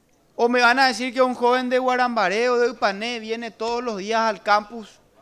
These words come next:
en San Lorenzo con un pésimo transporte público que no tenemos. El joven trabaja para estudiar en una universidad privada,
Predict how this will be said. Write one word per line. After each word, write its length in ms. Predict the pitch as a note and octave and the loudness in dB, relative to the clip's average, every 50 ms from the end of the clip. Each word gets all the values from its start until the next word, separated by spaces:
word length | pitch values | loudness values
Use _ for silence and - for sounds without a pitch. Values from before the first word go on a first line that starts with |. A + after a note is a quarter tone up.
| - _ | -20 _
en 160 | G3+ G#3+ A#3 | -12 -12 -6
San 240 | F#3+ B3+ A#3+ B3 B3 | 0 0 0 0 2
Lorenzo 580 | A#3 G3+ F#3+ G#3+ A#3 A#3+ B3 A3 A3 G#3+ G3+ - _ _ _ _ _ _ _ _ _ _ _ _ _ | 0 2 4 4 2 2 0 -2 -4 -6 -6 -8 _ _ _ _ _ _ _ _ _ _ _ _ _
con 160 | _ - G#3+ A#3+ | _ -2 2 2
un 220 | B3+ C4 B3+ - | 2 2 0 2
pésimo 500 | - B3+ C4+ C#4+ A#3+ B3+ C4 B3+ B3+ B3+ | 6 8 8 8 8 4 0 0 0 2
transporte 480 | B3+ B3+ A#3+ B3 - B3 A#3+ A#3 B3+ B3+ | 4 4 2 6 6 4 6 6 2 0
público 460 | C4 A#3 B3 B3+ B3+ A#3 C4+ B3+ B3+ | 0 -2 -4 -4 0 2 2 2 4
que 100 | B3+ A#3 | 2 0
no 220 | A3+ B3 C#4 C4 | 2 2 0 2
tenemos. 560 | C4+ C4+ A#3+ A#3+ C#4 D4+ E4 D#4 B3+ G#3 E3+ - _ _ _ _ _ _ | 2 2 2 4 2 2 2 0 -2 -6 -10 -16 _ _ _ _ _ _
El 120 | C#4 C4+ A#3+ | 0 0 2
joven 360 | - C4+ C4+ C#4+ D4 D#4+ D#4+ - - - - _ _ _ _ - - - - - - - - _ _ _ | 8 10 10 12 10 10 6 2 -10 -18 -20 _ _ _ _ -20 -20 -20 -20 -20 -20 -20 -20 _ _ _
trabaja 760 | C4 C#4 C4 A#3 A3 A3+ B3 C4+ D4 - D4+ D4+ D#4 D4+ | 6 8 10 10 12 12 12 10 10 8 6 4 4 6
para 180 | - C#4 C#4 C#4+ | 4 4 4 4
estudiar 440 | C#4 - C#4+ B3 A3 A3+ A#3+ B3 C4+ | 4 2 -2 0 4 4 6 6 6
en 80 | C4+ | 4
una 180 | A#3+ A#3+ B3 C4+ | 2 0 0 0
universidad 540 | C4+ C4+ C4+ C4+ C4+ B3+ - A#3 A#3 A#3+ A#3+ | 0 2 0 -2 -2 -2 0 2 4 4 2
privada, 520 | - B3+ A3+ G#3 A3 B3+ C4+ B3 G#3 - | 0 -2 2 4 6 6 4 2 0 -6